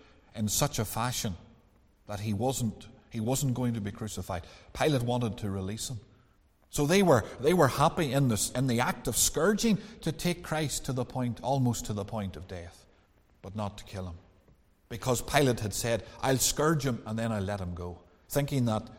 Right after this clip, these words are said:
that'll please the, the people, it'll placate their, their anger. But as we know, they cried out, "No, crucify him.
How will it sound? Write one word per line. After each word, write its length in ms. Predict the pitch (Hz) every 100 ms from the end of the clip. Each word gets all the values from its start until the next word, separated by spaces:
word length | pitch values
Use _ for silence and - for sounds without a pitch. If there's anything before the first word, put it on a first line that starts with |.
| -
that'll 300 | - 123 117
please 440 | 101 113 113 101 -
the, 260 | 95 87 87 - - _ _ _ _ -
the 100 | 92
people, 420 | - 113 110 92
it'll 160 | 90 92
placate 540 | - 95 90 120 -
their, 280 | 98 92 87
their 140 | 104 90
anger. 400 | 92 107 98 80 - - - _
But 140 | 110
as 120 | 107 95
we 120 | 92
know, 260 | 101 165
they 140 | 143 101
cried 340 | - 117 113
out, 240 | 92 135 95
"No, 240 | 104 180
crucify 560 | - - - 202 214
him. 120 | 240